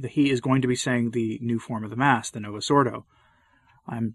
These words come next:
personally not that surprised that he's going to be doing that f-, for a number of reasons, partially because of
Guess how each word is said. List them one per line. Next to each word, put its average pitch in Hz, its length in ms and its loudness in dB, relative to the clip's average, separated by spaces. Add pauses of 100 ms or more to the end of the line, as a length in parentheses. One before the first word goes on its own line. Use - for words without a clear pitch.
personally 180 360 2
not 156 160 6
that 135 140 4
surprised 139 400 4
that 123 60 2
he's 120 120 0
going 113 200 -2
to 110 60 -6
be 107 100 -4
doing 165 360 4
that 151 260 2 (240)
f-, 120 420 -10
for - 160 -8
a 113 40 -6
number 107 220 -6
of 104 120 -6
reasons, 131 420 8
partially 120 420 0
because 110 380 -4
of 104 100 -10